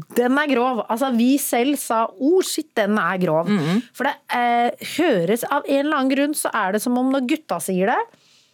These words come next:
Speaker 1: så blir det ikke så vulgært. Med en gang jentene sier liksom, «Slikke fitte», med en gang jentene sier, eh, «Jeg vil ikke suge pikken din», «Ikke ta meg tørt analt».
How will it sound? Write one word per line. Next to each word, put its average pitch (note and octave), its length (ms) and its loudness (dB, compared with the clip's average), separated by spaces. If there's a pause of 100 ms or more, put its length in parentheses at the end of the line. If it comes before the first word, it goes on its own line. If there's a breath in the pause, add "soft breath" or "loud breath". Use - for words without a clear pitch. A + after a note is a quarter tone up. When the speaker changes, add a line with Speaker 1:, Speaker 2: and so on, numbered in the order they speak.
(340 soft breath)
Speaker 1:
så E4+ 320 0
blir B3+ 220 4
det B3+ 100 0
ikke E4 80 -2
så - 220 0
vulgært. D4 500 0
Med D4+ 120 2
en D4 80 2
gang D#4 160 2
jentene A#3+ 680 0
sier A3+ 360 0
liksom, A#3+ 300 0
«Slikke - 400 -2
fitte», - 580 -2
med A#3+ 260 0
en A#3 40 0
gang A#3+ 160 -2
jentene G#3 540 -2
sier, G#3 720 2
eh, G#3 460 4
«Jeg G#3+ 120 2
vil G3+ 120 0
ikke A3 160 -4
suge G3+ 360 0
pikken F#3+ 360 -4
din», A3 300 0
«Ikke A3 260 -4
ta F#3+ 160 -2
meg G3 180 0
tørt G3 240 -4
analt». G#3+ 540 0